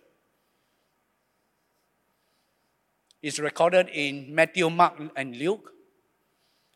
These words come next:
Matthew and Mark just give a brief description, but Luke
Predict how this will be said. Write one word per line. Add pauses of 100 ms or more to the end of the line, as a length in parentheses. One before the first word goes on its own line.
(560)
Matthew (320)
and
Mark
just
give
a
brief
description, (420)
but
Luke